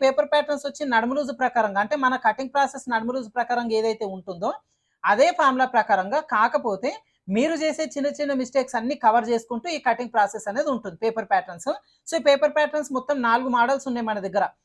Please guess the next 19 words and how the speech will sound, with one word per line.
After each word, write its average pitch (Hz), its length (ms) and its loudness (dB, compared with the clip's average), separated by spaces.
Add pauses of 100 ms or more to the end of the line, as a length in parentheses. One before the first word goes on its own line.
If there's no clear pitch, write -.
(180)
అవన్నీ 247 340 6
కూడా 302 120 6 (200)
డీప్ 262 240 -2
నెక్ 285 180 -2
మోడల్లో 208 340 0 (420)
క్రాస్ 226 300 6
కటింగ్, 294 260 0 (360)
ఫుల్ 254 200 4
ప్రిన్సెస్ 269 400 -2
కటింగ్, 294 260 -2 (200)
ప్రిన్సెస్ 302 400 -2
కటింగ్ 285 240 0 (160)
with 311 180 -8 (160)
షేప్ 294 240 4
బెల్ట్ 269 220 4
అన్నమాట. 196 220 0 (140)
డీప్ 262 220 -4
నెక్ 247 160 -8
మోడల్లో 233 280 0